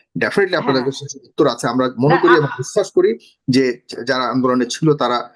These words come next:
Speaker 1: সততার সাথেই এখনো পর্যন্ত আছে, এতটুকু বিশ্বাস
Speaker 2: আ-
Speaker 1: আমাদের আছে। শুধুমাত্র আমাদের প্রশ্নগুলোর উত্তর আপনাদের কাছে চা-, আপনার কাছ থেকে
Speaker 2: আমা-
Speaker 1: চাই। ডক্টর আজিজ বানু, এ, আর কিছু বলবেন? এক,
Speaker 2: জি,
Speaker 1: এক লাইন।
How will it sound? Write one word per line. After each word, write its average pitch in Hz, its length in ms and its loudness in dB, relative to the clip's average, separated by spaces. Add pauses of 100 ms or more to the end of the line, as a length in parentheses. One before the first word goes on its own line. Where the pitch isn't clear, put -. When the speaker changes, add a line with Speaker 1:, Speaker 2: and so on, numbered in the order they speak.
(140)
Speaker 1:
সততার 156 380 0
সাথেই 156 380 2
এখনো 123 240 0
পর্যন্ত 107 340 -2
আছে, 95 360 -2
এতটুকু 135 380 0
বিশ্বাস 113 260 0
Speaker 2:
আ- 113 40 0
Speaker 1:
আমাদের 110 200 2
আছে। 113 180 -2
শুধুমাত্র 143 420 0
আমাদের 139 240 0 (360)
প্রশ্নগুলোর 196 440 4
উত্তর 165 220 0
আপনাদের 131 260 -2
কাছে 139 260 -2
চা-, - 140 -2
আপনার 123 240 -4
কাছ 113 140 0
থেকে 220 80 0
Speaker 2:
আমা- 226 120 4
Speaker 1:
চাই। 175 120 2
ডক্টর 170 280 -6
আজিজ 180 260 -2
বানু, 202 300 0
এ, 160 80 2 (480)
আর 151 100 0
কিছু 170 160 -2
বলবেন? 220 260 2
এক, 208 80 0
Speaker 2:
জি, 294 60 4
Speaker 1:
এক 196 280 2
লাইন। - 180 -2